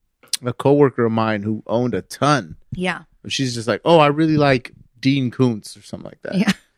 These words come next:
Speaker 1: And she had, like, a ton of these fools' books. I was like, "Give 'em to me, whatever."
Speaker 2: Mm-hmm.
Speaker 1: But I have, um,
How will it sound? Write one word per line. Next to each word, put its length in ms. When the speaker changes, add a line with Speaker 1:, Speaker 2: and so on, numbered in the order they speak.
Speaker 1:
And 180
she 140
had, 260
like, 180
a 120
ton 480
of 200
these 240
fools' 200
books. 240
I 40
was 80
like, 300
"Give 120
'em 80
to 120
me, 140
whatever." 320
Speaker 2:
Mm-hmm. 200
Speaker 1:
But 320
I 140
have, 260
um, 440